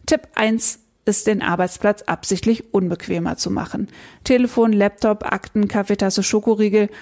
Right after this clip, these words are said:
Auf dem Tisch vieler Homeoffice-Nutzer liegt häufig alles direkt in Reichweite. Mit der Konsequenz, dass man sich noch weniger bewegt als im normalen Büroalltag. Ein Tipp ist deshalb, bewusst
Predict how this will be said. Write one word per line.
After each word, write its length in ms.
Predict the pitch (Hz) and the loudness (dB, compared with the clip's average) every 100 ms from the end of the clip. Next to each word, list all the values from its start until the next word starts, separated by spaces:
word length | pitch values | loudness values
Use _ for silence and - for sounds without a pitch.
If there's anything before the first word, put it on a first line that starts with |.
| - - | -16 -4
Auf 140 | 202 | -2
dem 180 | 214 202 | 0 0
Tisch 260 | 269 269 - | 0 -2 0
vieler 300 | 233 220 214 | 2 2 2
Homeoffice-Nutzer 720 | 196 196 180 196 202 - 247 | 0 0 -2 -2 -2 0 2
liegt 280 | 220 208 214 | 2 -2 0
häufig 500 | 180 - 226 - - | 0 0 -4 -4 -2
alles 300 | 202 226 - | 0 0 0
direkt 320 | 202 170 - | -4 -4 -2
in 120 | 233 | -2
Reichweite. 720 | 233 - - - - - - - - - - | 0 -2 -4 -6 -6 -6 -8 -10 -20 -10 -2
Mit 120 | 269 | 0
der 100 | 269 | 2
Konsequenz, 640 | 254 220 214 180 180 185 | 2 0 -2 -2 -2 -2
dass 180 | 196 190 | -2 0
man 140 | 190 | -2
sich 300 | 190 214 - - _ | 0 -2 -2 -14 _
noch 380 | 196 196 196 214 | 2 2 0 0
weniger 360 | 262 214 185 | 2 4 2
bewegt 400 | 170 175 196 196 | 0 2 0 2
als 180 | 220 220 | -2 0
im 160 | - 226 | 2 2
normalen 500 | 226 196 160 175 190 | 4 2 2 0 2
Büroalltag. 1000 | 247 247 196 - - - - - - - - - - - | 2 2 0 0 -6 -6 -8 -10 -14 -20 -20 -20 -20 -6
Ein 220 | 240 262 | -2 2
Tipp 180 | 269 247 | 0 0
ist 200 | 208 - | -4 -2
deshalb, 480 | 180 - 180 175 - | -2 0 0 -2 -2
bewusst 500 | 180 202 240 - | 0 2 0 -4